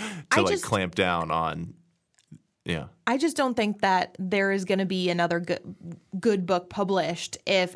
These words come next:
Speaker 1: everyone is worried about what people who are part of the system want. Like, I feel like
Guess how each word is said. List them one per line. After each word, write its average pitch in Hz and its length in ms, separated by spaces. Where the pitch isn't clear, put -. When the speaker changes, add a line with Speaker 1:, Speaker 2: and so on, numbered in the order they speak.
Speaker 1:
everyone 196 400
is 175 140
worried 175 360
about 170 320
what 170 480
people 208 340
who 196 140
are 180 80
part 180 240
of 170 160
the 180 80
system 165 680
want. - 500
Like, 208 160
I 240 100
feel 311 220
like 285 160